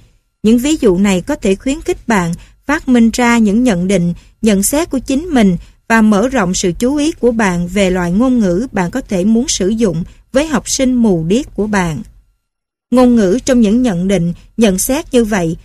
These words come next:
có thể điều chỉnh để phù hợp với mức độ hiểu của học sinh. Nhớ là những nhận định có thể bằng lời hoặc không lời. Nếu bạn chỉ tay đơn giản là để thu hút sự chú ý tới một điều gì đó, thì bạn đang đưa ra một nhận xét.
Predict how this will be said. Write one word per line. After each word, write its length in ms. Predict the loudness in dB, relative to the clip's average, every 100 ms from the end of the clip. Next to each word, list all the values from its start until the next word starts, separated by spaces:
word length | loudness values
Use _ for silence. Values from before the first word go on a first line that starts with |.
| _
có 100 | -4
thể 180 | 0 0
điều 260 | 2 2 2
chỉnh 340 | 0 -2 0
để 160 | 0 0
phù 220 | 0 0
hợp 240 | 0 -2
với 100 | -4
mức 260 | -4 -4 -2
độ 180 | -2 -2
hiểu 320 | -2 -2 -2
của 100 | -2
học 220 | -2 -2 0
sinh. 320 | 2 4 2 -4 _ _ 2
Nhớ 240 | 4 4
là 160 | 2 0
những 300 | 0 0 0
nhận 240 | -2 0
định 220 | -2 -2 -4
có 100 | -6
thể 200 | -2 -2
bằng 220 | 0 0
lời 300 | 2 2 0
hoặc 240 | 0 -4 -4
không 260 | -4 -2
lời. 380 | 2 2 2 -2 -6 -20 _ -4
Nếu 120 | -2
bạn 200 | -2 -2
chỉ 240 | 0 -2 0
tay 200 | -2 0
đơn 320 | 2 0 0
giản 320 | -2 -2 -4
là 140 | -2 -2
để 160 | -4 -6
thu 200 | -6 -4
hút 200 | -6 -6
sự 200 | -4 -4 -2
chú 160 | -4
ý 240 | 0 0 0
tới 180 | -6 -6
một 180 | -4
điều 200 | 0 0
gì 200 | 0 -2
đó, 360 | -2 -2 -2 -4 -10 _ _ _
thì 120 | 0 0
bạn 300 | 0 -2 -2
đang 180 | -4
đưa 140 | -4 -4
ra 220 | -2 -2
một 200 | -2 -2
nhận 220 | -2 -2
xét. 300 | -2 -2 -2